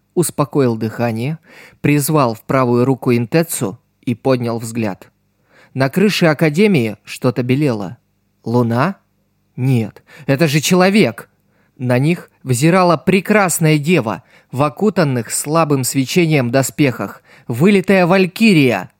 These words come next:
воительница из скандинавского фольклора. В каждой руке она держала по опущенному мечу.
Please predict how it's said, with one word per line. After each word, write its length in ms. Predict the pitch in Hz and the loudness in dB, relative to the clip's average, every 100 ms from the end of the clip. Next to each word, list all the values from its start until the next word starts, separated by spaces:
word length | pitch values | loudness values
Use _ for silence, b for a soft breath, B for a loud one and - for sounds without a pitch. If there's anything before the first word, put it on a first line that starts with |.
| _ | _
воительница 920 | 127 127 139 165 160 123 117 110 113 | -4 0 2 0 0 -2 -2 -6 -6
из 360 | 113 - 135 120 | -8 -4 -4 -4
скандинавского 800 | - 120 117 123 131 - - 113 | -4 -4 -2 -2 -2 -4 -6 -8
фольклора. 720 | 113 113 113 117 113 98 - _ B B B B | -4 -6 -6 -4 -4 -4 -12 _ B B B B
В 80 | - | -4
каждой 400 | 202 196 156 175 | 0 2 2 2
руке 340 | 170 - 208 | 2 2 2
она 340 | 175 147 147 151 | 2 2 2 2
держала 520 | 147 131 156 165 123 | 0 0 2 2 2
по 160 | - 123 | 0 -2
опущенному 600 | - 139 - 127 123 127 | 0 -2 -2 -4 -2 -2
мечу. 480 | 127 123 - 104 | -4 -4 -4 -4